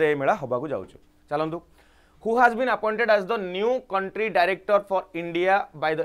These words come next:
Asian Development Bank? ଓକେ, କିଏ ଏଠି ନୂଆ କଣ୍ଟ୍ରି ଡାଇରେକ୍ଟର ବନିବାକୁ ଯାଉଛନ୍ତି ଇଣ୍ଡିଆ ତରଫରୁ? କିଏ କଣ୍ଟ୍ରି ଡାଇରେକ୍ଟର ବନିବେ? କୋଉଠି? ଏସିଆନ୍ ଡେଭଲପମେଣ୍ଟ ବ୍ୟାଙ୍କ କଥା ସେ ପଚାରୁଛି।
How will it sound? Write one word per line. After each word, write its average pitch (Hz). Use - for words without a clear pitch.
Asian 185
Development 135
Bank? 92
ଓକେ, 196
କିଏ 202
ଏଠି 226
ନୂଆ 185
କଣ୍ଟ୍ରି 190
ଡାଇରେକ୍ଟର 226
ବନିବାକୁ 190
ଯାଉଛନ୍ତି 202
ଇଣ୍ଡିଆ 180
ତରଫରୁ? 147
କିଏ 170
କଣ୍ଟ୍ରି 143
ଡାଇରେକ୍ଟର 120
ବନିବେ? 90
କୋଉଠି? 208
ଏସିଆନ୍ 220
ଡେଭଲପମେଣ୍ଟ 180
ବ୍ୟାଙ୍କ 151
କଥା 127
ସେ 113
ପଚାରୁଛି। 104